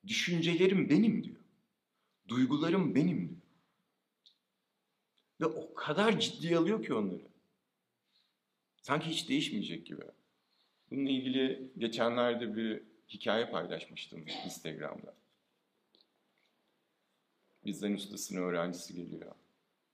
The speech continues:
"Benim içimde çok kötü bir şey var." diyor. "Çık-, işte çok büyük bir canavar." diyor, "öfke." "Çıkar." diyor. O her zaman çıkmıyordu. Arada çıkıyordu.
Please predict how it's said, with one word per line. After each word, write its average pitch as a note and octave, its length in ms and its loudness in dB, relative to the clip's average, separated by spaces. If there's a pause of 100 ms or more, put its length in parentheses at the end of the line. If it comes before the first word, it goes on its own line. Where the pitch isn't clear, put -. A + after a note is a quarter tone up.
(320)
"Benim F#2 180 0
içimde F2+ 380 -4
çok - 200 -12
kötü F2+ 240 -12
bir - 60 -6
şey F#2 220 -2
var." D2+ 220 -4
diyor. - 180 -20 (1300)
"Çık-, - 320 -12 (200)
işte - 440 -8 (400)
çok D#2+ 320 -8
büyük G2 200 -2
bir G2+ 60 -6
canavar." F#2 680 0
diyor, D#2 260 -6
"öfke." E2+ 340 -8 (200)
"Çıkar." C3+ 440 0
diyor. E2 200 -8 (760)
O F#2+ 120 -4
her B2+ 100 0
zaman B2 320 2
çıkmıyordu. D#2+ 460 -10 (1700)
Arada G#2+ 280 2
çıkıyordu. - 440 -10